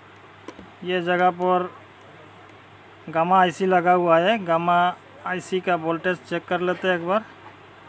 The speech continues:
गामा का बीकॉम voltage को एक बार check करते हैं।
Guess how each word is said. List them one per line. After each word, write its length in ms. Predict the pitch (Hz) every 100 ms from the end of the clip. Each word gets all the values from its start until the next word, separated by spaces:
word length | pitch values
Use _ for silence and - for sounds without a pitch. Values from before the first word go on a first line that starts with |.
| - - - - - - - - - -
गामा 320 | 156 170 185 185
का 360 | 190 185 185 170 180
बीकॉम 360 | 175 170 196
voltage 380 | 185 185 190 185
को 100 | -
एक 100 | 180
बार 120 | 180 165
check 220 | 185 175
करते 280 | 185 - 180
हैं। 240 | 180 220